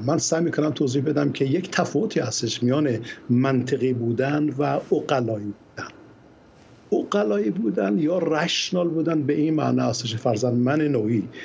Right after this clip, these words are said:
یک استعداد برای فهمیدن دارم که در هستن من انسانی هست،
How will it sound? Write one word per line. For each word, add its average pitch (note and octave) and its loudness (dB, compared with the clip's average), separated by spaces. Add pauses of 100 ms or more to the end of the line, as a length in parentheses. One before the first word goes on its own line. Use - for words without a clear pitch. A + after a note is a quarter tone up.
(260)
یک D3 0
استعداد C#3 -2
برای B2 0
فهمیدن A#2+ 0
دارم B2+ 0
که - -2
در A#2 -2
هستن - 0
من E3+ 2
انسانی B2+ 0
هست، A#2 -6